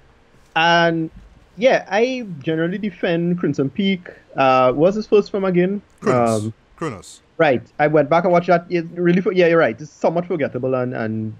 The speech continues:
Speaker 1: you know, I just couldn't get into it. It's like, okay, it's our first film. I kinda look at it like the same way you look at, um, um, Nolan first movie. Like,
Speaker 2: Oh, um, um, Following.
Speaker 1: Follow, yeah.
Speaker 2: Yeah.
Speaker 1: It's like,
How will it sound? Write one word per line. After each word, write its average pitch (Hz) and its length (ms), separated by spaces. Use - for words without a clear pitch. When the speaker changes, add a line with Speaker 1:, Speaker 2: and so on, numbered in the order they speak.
Speaker 1:
you 131 100
know, 90 100
I 156 180
just 160 340
couldn't 139 280
get 123 140
into 117 140
it. 131 40
It's 139 60
like, 143 100
okay, 147 220
it's 123 120
our 123 80
first 120 240
film. 104 260
I 175 80
kinda 175 180
look 170 140
at 156 100
it 170 120
like 156 140
the 147 60
same 160 220
way 156 80
you 147 60
look 139 180
at, 147 180
um, 104 400
um, 113 580
Nolan 127 280
first 147 220
movie. 98 280
Like, 120 300
Speaker 2:
Oh, 131 160
um, 110 340
um, 107 260
Following. 123 460
Speaker 1:
Follow, 143 200
yeah. 175 140
Speaker 2:
Yeah. 110 80
Speaker 1:
It's 156 160
like, 175 180